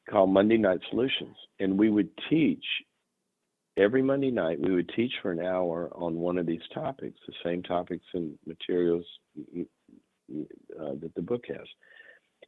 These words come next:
We would teach, and then the people would break apart into small groups for the second part of that and go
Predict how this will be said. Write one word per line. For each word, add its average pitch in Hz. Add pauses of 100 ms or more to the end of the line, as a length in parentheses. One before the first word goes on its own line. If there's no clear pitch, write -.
We 104
would 101
teach, 139
and 104
then 107
the 101
people 143
would 95
break 92
apart 131
into 90 (120)
small 78
groups 165 (680)
for 95
the 90 (260)
second 82
part 131
of 90
that 82
and 90
go 101